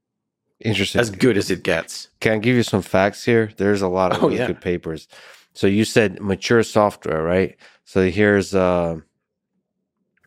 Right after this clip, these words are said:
Speaker 1: a report from a, uh, like, programming analytics company.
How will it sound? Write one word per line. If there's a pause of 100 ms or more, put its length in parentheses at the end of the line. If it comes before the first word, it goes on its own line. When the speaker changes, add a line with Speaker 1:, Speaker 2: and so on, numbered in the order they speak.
(180)
Speaker 1:
a
report
from
a, (200)
uh, (640)
like,
programming (140)
analytics
company.